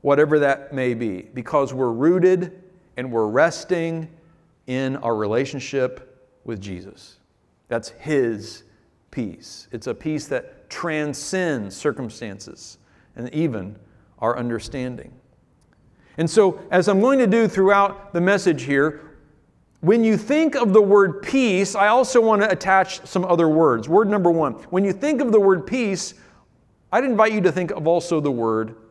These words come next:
place. That we must all find within ourselves, at the very least, it's not bad when you can find a physical spot as well, but definitely within our own minds, hearts, and souls, a place of peace when it comes to peace.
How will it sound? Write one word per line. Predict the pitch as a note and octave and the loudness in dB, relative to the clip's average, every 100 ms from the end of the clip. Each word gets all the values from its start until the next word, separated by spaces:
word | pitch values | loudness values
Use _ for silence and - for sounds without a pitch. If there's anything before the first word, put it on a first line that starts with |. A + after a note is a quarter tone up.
| _ _ | _ _
place. | - A#2+ F#2 - - - - _ _ _ _ _ _ _ _ _ _ | -10 -6 -6 -10 -18 -20 -20 _ _ _ _ _ _ _ _ _ _
That | E3 E3 | -4 -4
we | D#3+ F3+ B3 B3+ | -2 0 2 4
must | A3+ G#3+ G3+ - | 4 2 0 -2
all | G3+ G#3+ | 2 2
find | G#3+ A#3 A#3 A3 G3 - - | 2 0 2 2 0 -6 -4
within | G3+ A#3+ B3 C4 D4 | 2 2 2 0 2
ourselves, | C4 B3 G#3+ - C4 C4+ B3 A3 F3+ | 4 6 4 2 4 6 6 4 2
at | F3 | 0
the | F3+ | 4
very | G#3 B3+ | 6 6
least, | G3+ E3+ G3+ | 4 2 0
it's | E3+ | -4
not | F#3+ F#3 | -2 0
bad | D#3+ F#3+ G3 | 4 4 4
when | D#3+ | 0
you | D#3 | -2
can | D#3 | -4
find | C3 D#3+ D3 | -2 -2 -2
a | |
physical | B2 E3 D3 C3 | -2 -4 -4 -10
spot | - D3 C#3 - - - | -6 0 0 -2 -16 -8
as | C3+ | -6
well, | D3 E3 D#3+ | 0 2 4
but | D#3+ | 2
definitely | D#3+ B3 B3 A3+ | 4 2 4 4
within | G3+ F#3 A#3+ C4 | 4 4 4 4
our | C4 A3 | 4 4
own | G#3+ | 2
minds, | G3 G#3 G#3 | 4 2 2
hearts, | - G3+ - | 2 0 0
and | F3 | -6
souls, | - B3+ A3+ F#3 - - | 0 4 6 4 -2 -8
a | - G3+ | 0 2
place | G3+ - A#3+ A3+ F3+ - | 0 2 4 4 2 0
of | E3+ C3 | -2 -2
peace | D#3 C#3+ - | -4 -4 -4
when | F3+ E3+ | -4 -4
it | E3+ | -4
comes | - A#3 G#3+ | -2 -2 -2
to | - | -6
peace. | A2+ G#2 E2+ - - - - | -10 -10 -10 -14 -20 -20 -20